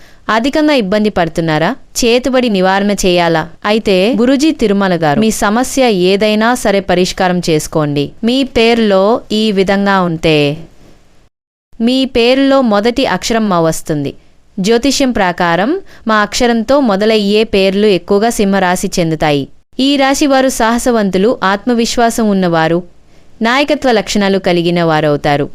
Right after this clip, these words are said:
వీరు ఎక్కడికెళ్ళినా ఒక ప్రత్యేకమైన ఆకర్షణను చూపిస్తారు. వీరు కష్టపడితే ఏదైనా సాధించగలరు. రెండు వేల ఇరవై ఐదు జ్యోతిష్యం మొత్తం ఫలితాలు. ఉద్యోగం, కెరీర్. రెండు వేల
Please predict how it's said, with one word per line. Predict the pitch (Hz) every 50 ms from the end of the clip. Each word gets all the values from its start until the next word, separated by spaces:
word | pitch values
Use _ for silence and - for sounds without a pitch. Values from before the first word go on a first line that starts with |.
| 202 214
వీరు | 254 277 302 302 285 - - 196
ఎక్కడికెళ్ళినా | 196 - 277 262 277 262 262 240 220 208 190 190 220 311 381 - - - _ _ _ - -
ఒక | 220 214 240 214 -
ప్రత్యేకమైన | 208 196 202 269 285 294 294 294 269 262 254 240 226 202 180 180
ఆకర్షణను | 170 - 220 214 - 226 220 208 202 196 -
చూపిస్తారు. | 180 165 175 156 - - 160 147 143 139 - - - - - - - - _ - -
వీరు | 220 233 247 247 247 233 -
కష్టపడితే | 196 185 - - - 254 240 247 226 208 240 240 233 208
ఏదైనా | 180 185 202 202 214 202 -
సాధించగలరు. | 190 170 165 170 170 160 - 160 160 147 147 143 147 151 233 254
రెండు | 269 294 311 349 294
వేల | 294 262 262 269 262 254 254 247 247 - -
ఇరవై | 202 208 208 220 220 214 202 190
ఐదు | 185 180 202 190 165 -
జ్యోతిష్యం | 175 165 160 - 165 156 - - 170 175 240 320 - - - - - - - - _ _ -
మొత్తం | 190 196 202 202 - 277 269 277 -
ఫలితాలు. | - 175 165 160 156 170 147 139 139 139 139 151 - _ _ _ _ _ _ _ _ _ - - - - - - 220 214
ఉద్యోగం, | 220 196 180 185 - 240 233 220 190 185 175 175 196 233 269 277 - - - - - - - - - - - 233
కెరీర్. | 202 190 190 190 196 196 196 196 190 190 - - 196 190 - - - - - - - - - - - - _ _ _ _ _ _ _ -
రెండు | - 226 240 247 277 254
వేల | 262 247 247 247 247 254